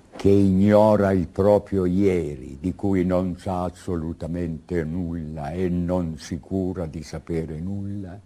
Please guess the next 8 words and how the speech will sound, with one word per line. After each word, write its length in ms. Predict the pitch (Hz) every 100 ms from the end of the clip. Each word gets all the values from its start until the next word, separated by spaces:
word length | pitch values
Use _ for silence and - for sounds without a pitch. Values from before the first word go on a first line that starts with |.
| _ _ _ _
non 320 | 82 - 64
può 240 | - 76
avere 300 | 73 78 76
un 200 | 76 71
domani. 480 | 73 62 62 67 78 76 - _ _ _ _ _ 80
Io 200 | 87 90
mi 140 | 92
ricordo 760 | 92 87 92 90 80 82 92